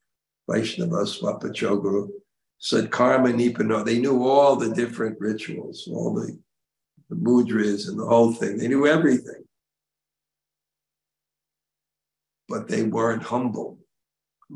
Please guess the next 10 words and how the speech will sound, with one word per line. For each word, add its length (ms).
Vaishnav 640
means 300
humble. 440
It's 200
really, 360
that's 260
the 80
meaning 320
of 80
Vaishnav. 580